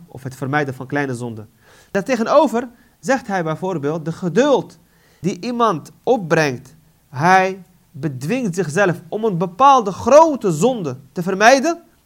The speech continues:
is beter dan de geduld die hij heeft voor het uitvoeren van een kleine of, eh,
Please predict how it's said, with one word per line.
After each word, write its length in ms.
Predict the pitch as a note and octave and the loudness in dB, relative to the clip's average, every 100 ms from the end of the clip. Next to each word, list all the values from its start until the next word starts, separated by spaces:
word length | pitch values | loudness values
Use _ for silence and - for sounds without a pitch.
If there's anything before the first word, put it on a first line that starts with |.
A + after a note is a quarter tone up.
| _ | _
is 200 | D3+ C3+ | -12 0
beter 400 | D#3+ G#3 - D#4 - _ _ _ _ | 4 4 4 -4 -8 _ _ _ _
dan 220 | - E3 E3+ | -8 -6 -4
de 100 | E3 | -6
geduld 580 | E3 C#3 F3+ G3 F3 | -8 -4 -2 -2 -6
die 120 | D3+ D3+ | -6 -4
hij 160 | C#3+ | -4
heeft 460 | C#3 C3+ D#3+ E3+ E3+ | -2 -2 -2 -2 -6
voor 120 | D3 | -12
het 160 | B2+ - | -10 -4
uitvoeren 520 | D#3 E3 - D3 C3+ | -4 -4 -8 -10 -10
van 120 | C3+ | -10
een 100 | B2+ | -10
kleine 500 | B2+ C#3+ D#3+ E3 G#3+ - _ _ _ | -2 0 0 -4 -10 -16 _ _ _
of, 280 | - - _ _ _ _ | -10 -10 _ _ _ _
eh, 360 | C3 C3 B2+ | -4 -2 -2